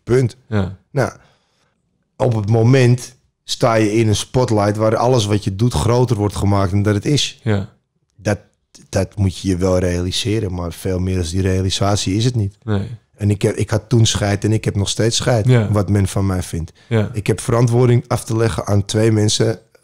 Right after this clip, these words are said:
Speaker 1: eh, en dat is God en mijn familie. En voor de rest, eh, ja, je
Speaker 2: Ja.
Speaker 1: moet thuis kunnen komen.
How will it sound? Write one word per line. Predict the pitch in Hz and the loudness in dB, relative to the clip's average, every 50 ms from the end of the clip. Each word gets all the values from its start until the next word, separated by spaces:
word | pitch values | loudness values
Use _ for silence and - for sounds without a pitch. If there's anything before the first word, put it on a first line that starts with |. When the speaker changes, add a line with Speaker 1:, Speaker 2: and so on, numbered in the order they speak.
| _ _ _ _ _ | _ _ _ _ _
Speaker 1:
eh, | - 90 90 87 90 - - - - - 95 | -14 -12 -10 -10 -10 -12 -12 -14 -10 -6 -2
en | 98 98 | -2 0
dat | 95 95 95 | -2 -2 -2
is | 101 95 - | -4 -4 -4
God | 127 113 113 117 - - - | -2 0 -2 -2 -2 -6 -6
en | - 110 107 107 | -4 0 0 2
mijn | 107 104 101 | 2 2 0
familie. | - - 101 101 101 95 95 92 98 - | 0 -2 -2 -2 -2 -2 -4 -6 -6 -6
En | 92 90 | -8 -6
voor | - - 95 95 | -4 -4 -4 -2
de | 98 | -2
rest, | 95 95 101 - - - 101 | 0 0 0 -2 -2 -2 -2
eh, | 104 104 104 104 104 101 - - - - - - - - - - - - - - - - - - - - - - - _ _ _ _ _ _ _ _ _ _ _ _ _ _ _ | 0 0 0 0 -2 -4 -6 -14 -20 -20 -20 -20 -20 -20 -20 -20 -20 -20 -20 -20 -20 -20 -20 -20 -20 -20 -20 -20 -20 _ _ _ _ _ _ _ _ _ _ _ _ _ _ _
ja, | - 95 107 98 - - - - _ _ _ | -2 0 0 0 0 -6 -16 -20 _ _ _
je | - 98 92 101 | -10 -6 -4 -2
Speaker 2:
Ja. | 104 | 0
Speaker 1:
moet | 104 101 98 - | 0 0 0 0
thuis | - 110 127 127 - | 0 2 2 0 2
kunnen | - 135 123 120 | 2 2 2 2
komen. | - 113 113 110 104 95 92 90 | 2 0 0 2 2 0 -2 -6